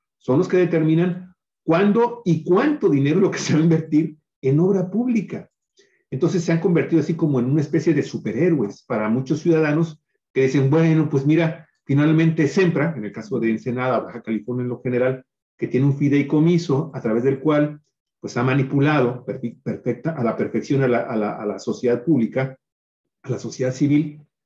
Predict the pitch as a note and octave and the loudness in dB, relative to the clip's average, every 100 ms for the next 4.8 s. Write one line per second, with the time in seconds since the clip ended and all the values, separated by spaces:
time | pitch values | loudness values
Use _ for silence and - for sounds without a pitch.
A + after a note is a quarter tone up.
0 | _ _ - A#2+ A2+ G#2+ A2+ C3 C3+ C#3 | _ _ -4 0 0 0 0 2 2 0
1 | C3+ A#2 A2 A#2+ C3+ C3+ C3 C#3+ B2 A#2+ | 0 -2 0 2 0 0 0 2 0 0
2 | C#3 C3 D3 C#3+ B2 A#2 A#2 C3+ D3+ C3+ | 0 2 2 0 -2 0 0 2 0 0
3 | - D3 B2 C3 C#3+ E3+ E3 E3 C3 B2 | 0 0 0 0 2 2 2 0 0 2
4 | C3 D3+ D3 A#2+ A#2 B2+ C#3 C3+ | 2 2 0 0 0 0 -2 -4